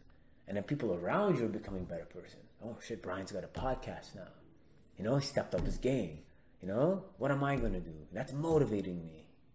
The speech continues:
You know what I mean? But I wanna be around people like that, right? 'Cause this morning routine, you come do this podcast with me in six months to a year, there's gonna be something different about it.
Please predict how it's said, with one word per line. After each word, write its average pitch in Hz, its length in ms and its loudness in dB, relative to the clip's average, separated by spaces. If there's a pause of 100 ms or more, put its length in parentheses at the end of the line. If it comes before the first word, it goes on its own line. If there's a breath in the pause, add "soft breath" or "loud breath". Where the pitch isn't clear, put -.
(120)
You 117 80 0
know 120 60 2
what 123 60 2
I 139 40 6
mean? 170 240 4 (300 loud breath)
But 127 120 8
I 127 80 8
wanna 131 200 6
be 127 160 4
around 135 380 4
people 87 340 -8
like - 200 -18
that, - 280 -16 (360)
right? 147 280 0 (400 loud breath)
'Cause 117 300 10 (220)
this 139 180 8
morning 135 400 6
routine, 113 460 2
you 110 80 4
come 117 360 -2
do 117 80 2
this 110 140 0
podcast 110 460 -2
with 101 120 -10
me 98 100 -6
in 87 60 -10
six - 240 -10
months 92 200 -8
to 92 60 -10
a 90 40 -6
year, 113 140 4
there's 95 140 -2
gonna 104 120 -2
be 87 80 -6
something 87 240 -8
different 87 340 -8
about - 140 -14
it. - 100 -18